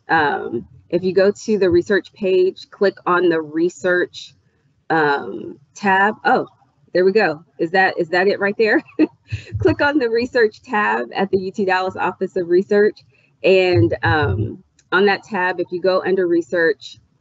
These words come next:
under researcher, there is another tab that says internal funding, and Lyda Hill pops up under, uh, internal funding.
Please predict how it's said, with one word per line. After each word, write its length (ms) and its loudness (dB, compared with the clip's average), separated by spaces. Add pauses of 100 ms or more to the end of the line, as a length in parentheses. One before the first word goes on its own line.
(100)
under 240 0
researcher, 680 -2
there 240 0
is 160 -4
another 480 2
tab 300 -6
that 100 -6
says 180 -6
internal 360 -2
funding, 500 2 (400)
and 140 0
Lyda 280 0
Hill 360 -4
pops 320 -6
up 180 -2
under, 440 -2 (220)
uh, 280 -2
internal 500 0
funding. 480 0